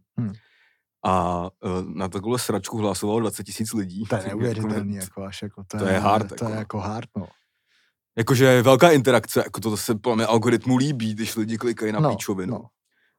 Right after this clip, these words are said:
Speaker 2: Já jsem byl teda
Speaker 1: A to
Speaker 2: sklam-
Speaker 1: jako myslíš, že jako lidi prostě si to přeposílali jako normálně
Speaker 2: Ne,
Speaker 1: jako storíčko, jako,
Speaker 2: ne, já si
Speaker 1: nebo
Speaker 2: myslím, že prostě lidi jenom jakoby rádi klikají na hovna, jakoby, nebo že prostě, když tam máš
Speaker 1: A
Speaker 2: jak-
Speaker 1: teď to,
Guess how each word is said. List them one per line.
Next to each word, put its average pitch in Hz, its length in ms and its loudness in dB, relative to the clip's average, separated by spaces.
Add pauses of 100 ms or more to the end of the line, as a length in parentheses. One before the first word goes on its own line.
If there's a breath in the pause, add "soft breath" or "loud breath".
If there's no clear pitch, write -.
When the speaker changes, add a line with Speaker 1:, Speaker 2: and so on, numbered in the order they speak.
(180)
Speaker 2:
Já 113 120 8
jsem 131 140 2
byl 131 120 4
teda 139 140 4
Speaker 1:
A - 20 6
to 151 40 2
Speaker 2:
sklam- 165 140 8
Speaker 1:
jako 165 140 8
myslíš, 160 280 6
že 156 80 8
jako 151 180 6
lidi 143 240 4
prostě 139 300 0
si 131 120 0
to 139 140 6
přeposílali 131 760 2
jako 127 240 0
normálně 123 320 2
Speaker 2:
Ne, 135 60 10
Speaker 1:
jako 113 200 6
storíčko, 120 380 -2
jako, 110 100 -2
Speaker 2:
ne, 110 100 4
já 107 120 6
si 104 60 0
Speaker 1:
nebo 113 80 0
Speaker 2:
myslím, 110 180 0
že 107 100 0
prostě 107 240 -2
lidi 104 200 2
jenom 107 320 2
jakoby 107 340 0
rádi 101 280 2
klikají 110 340 -2
na 110 80 -2
hovna, 110 440 -4
jakoby, 92 320 -8
nebo 92 200 -6
že 95 100 -6
prostě, 98 260 -6 (160)
když - 180 -6
tam 104 100 0
máš 98 100 2
Speaker 1:
A - 40 2
Speaker 2:
jak- 104 140 2
Speaker 1:
teď - 140 -10
to, 117 120 0